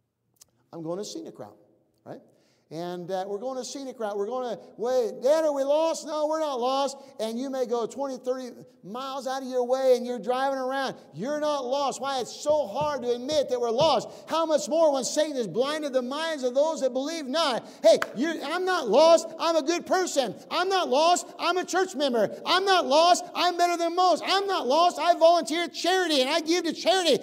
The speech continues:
I'm not lost. I was baptized. I'm not lost. I turn over to new. Listen, you're, you're lost if you're without Christ. You're in the wrath of God.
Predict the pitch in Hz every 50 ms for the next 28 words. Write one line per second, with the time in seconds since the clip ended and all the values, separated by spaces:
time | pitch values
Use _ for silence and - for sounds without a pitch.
0 | - - - 294 359 381 381 381 349 294 233 277 330 349 330 - 277 349 370 370
1 | 302 254 311 339 381 392 359 - - 302 285 254 233 214 - - - - - 339
2 | 381 392 403 381 349 247 247 302 339 349 339 339 302 320 339 330 - 311 339 349
3 | 349 349 339 330 349 359 339 359 381 370 302 339 302 220 - - - - - 254
4 | 311 330 330 320 302 247 277 277 262 247 240 247 311 381 403 403 381 339 294 -
5 | - 277 247 208 262 269 269 277 269 254 240 226 - - - 359 403 392 359 302
6 | 247 196 - - - - - 247 330 339 330 311 277 262 262 302 370 403 415 403
7 | 415 349 359 339 370 381 415 403 381 349 294 247 202 156